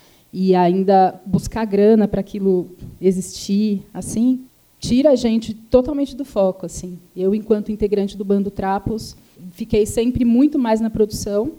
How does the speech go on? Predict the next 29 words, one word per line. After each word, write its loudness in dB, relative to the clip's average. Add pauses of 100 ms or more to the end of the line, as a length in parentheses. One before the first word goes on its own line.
(420)
Chega 2
aquela 4
hora 6
que, -4
putz, 2
ferrou, 6
a 6
gente -2
vendeu 6
o 6
espetáculo 2
pra 2
escola, 4
é 4
o 4
que -2
tem 4
no 2
momento, 0
vai 4
ter 4
que -4
todo 4
mundo 4
ir 2
pra 0
cena. 2
Então, 4
eu, 6